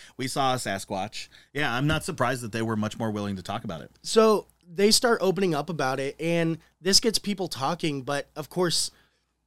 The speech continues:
Speaker 2: that also brings up conspiracy. So
Speaker 1: Yeah.
Speaker 2: in August of twenty sixteen,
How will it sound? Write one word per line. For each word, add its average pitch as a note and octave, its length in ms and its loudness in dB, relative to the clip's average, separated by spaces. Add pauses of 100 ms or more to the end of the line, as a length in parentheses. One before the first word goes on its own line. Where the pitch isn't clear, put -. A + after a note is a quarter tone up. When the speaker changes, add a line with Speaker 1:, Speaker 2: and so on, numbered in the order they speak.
(160)
Speaker 2:
that F3 220 4
also F3+ 320 4
brings D#3 460 -4
up - 140 -2
conspiracy. C3+ 800 0
So - 180 2
Speaker 1:
Yeah. D#3+ 80 6
Speaker 2:
in D#3+ 120 0
August F#3 360 4
of D#3+ 80 -8
twenty F3 240 2
sixteen, E3 640 4